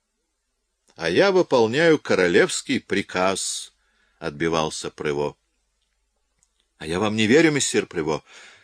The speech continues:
не верю, чтобы король давал такие приказы, обращаться как с преступниками, с людьми, которые получили дворянство два века назад.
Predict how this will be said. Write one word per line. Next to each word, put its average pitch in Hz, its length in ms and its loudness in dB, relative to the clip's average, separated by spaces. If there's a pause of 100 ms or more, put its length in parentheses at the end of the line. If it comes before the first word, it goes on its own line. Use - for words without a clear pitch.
(120)
не 92 140 0
верю, 175 240 6
чтобы 104 320 -2
король 110 340 2
давал 104 320 0
такие 113 340 0
приказы, 101 500 -2 (380)
обращаться 101 640 -2
как 131 220 -2
с - 100 -8
преступниками, 113 840 0
с - 140 -4
людьми, 110 320 2
которые 113 400 0
получили 107 460 0
дворянство 104 640 0
два 107 300 -2
века 104 260 -6
назад. 92 360 -4